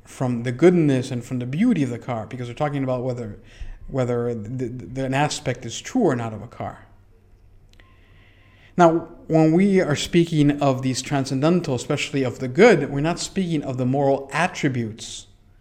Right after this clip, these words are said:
of a kno-, knowing and willing subject, but we're going deeper metaphysically to the root of every being. Everything that exists, even you could say the devil, inasmuch as he exists or is existing,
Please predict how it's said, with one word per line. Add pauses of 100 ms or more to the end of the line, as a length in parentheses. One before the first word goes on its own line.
(220)
of
a
kno-,
knowing (200)
and
willing
subject, (400)
but
we're
going
deeper
metaphysically (380)
to
the
root
of
every
being. (440)
Everything
that
exists, (500)
even
you
could
say
the
devil, (220)
inasmuch
as
he
exists (240)
or
is
existing,